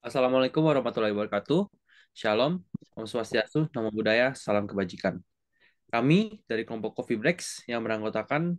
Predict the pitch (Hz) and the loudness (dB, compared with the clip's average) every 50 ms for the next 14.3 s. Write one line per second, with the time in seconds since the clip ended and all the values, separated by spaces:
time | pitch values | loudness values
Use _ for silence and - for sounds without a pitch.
0 | - _ _ - 113 113 117 123 139 151 160 156 139 123 120 117 117 113 113 110 | -8 _ _ -4 -2 -2 0 2 2 4 4 4 4 4 4 2 0 0 -2 -4
1 | 107 107 107 104 101 - - 175 196 220 208 - _ _ _ 117 123 123 - 151 | -4 -2 -2 -2 -2 0 2 2 2 2 -2 -6 _ _ _ -4 -4 0 2 2
2 | 170 180 190 185 165 131 117 - 117 117 - 131 - 123 120 - 123 123 - 160 | 2 2 0 -2 -4 -4 -4 -6 -8 -8 -8 -4 -4 -4 -4 -4 -8 0 2 2
3 | 175 185 190 180 - _ _ _ _ - 135 120 135 135 - - 131 - - 170 | 2 2 0 -4 -8 _ _ _ _ -2 0 0 -2 -2 -2 -6 -6 0 4 4
4 | 185 185 170 151 139 127 - 127 123 - 127 123 120 120 120 120 117 120 120 120 | 4 4 2 0 0 0 0 -2 -4 -2 -2 0 0 2 2 0 0 -2 -4 -2
5 | 127 139 135 160 160 156 151 143 147 135 147 127 123 120 117 107 - 110 107 104 | -2 0 0 2 2 2 2 0 -2 -2 0 -2 -2 -4 -6 -8 -8 -6 -4 -4
6 | 92 - - - _ _ _ _ _ _ _ _ _ _ _ _ _ _ _ - | -4 -4 -6 -8 _ _ _ _ _ _ _ _ _ _ _ _ _ _ _ 0
7 | 135 151 151 - 165 160 - 165 170 165 165 156 165 175 180 190 220 226 - 170 | 0 0 4 4 4 4 4 4 4 4 4 4 4 2 2 2 0 0 0 0
8 | 147 143 - 156 151 - 143 139 139 139 165 185 190 202 175 - _ _ _ _ | 0 0 0 -2 -2 -2 -2 -2 0 2 2 2 0 0 -6 -10 _ _ _ _
9 | _ _ _ - 180 175 - 226 226 196 151 143 170 160 - 151 - - 175 180 | _ _ _ 0 0 2 2 0 -4 -4 -4 -6 -8 -6 -6 -8 0 2 2 0
10 | 180 - - _ _ _ _ 151 147 139 135 143 135 - - _ _ - - _ | 0 -4 -12 _ _ _ _ -2 0 0 2 0 0 0 -2 _ _ -20 -20 _
11 | _ _ _ _ _ _ _ _ _ _ _ 135 131 135 135 143 139 - 208 190 | _ _ _ _ _ _ _ _ _ _ _ 2 4 4 4 4 4 4 4 4
12 | 202 220 208 202 196 - 180 147 170 175 - 160 156 143 135 139 123 - 135 127 | 6 4 4 4 2 0 0 0 0 0 0 -2 -2 -2 -2 -2 -2 0 0 2
13 | 131 175 220 220 175 156 - - - 143 147 - - 135 113 117 117 113 120 120 | 2 2 4 4 4 2 2 0 -2 -2 -2 0 0 -2 -2 -2 -2 0 -2 0
14 | 127 147 131 95 85 | 0 0 -2 -2 -4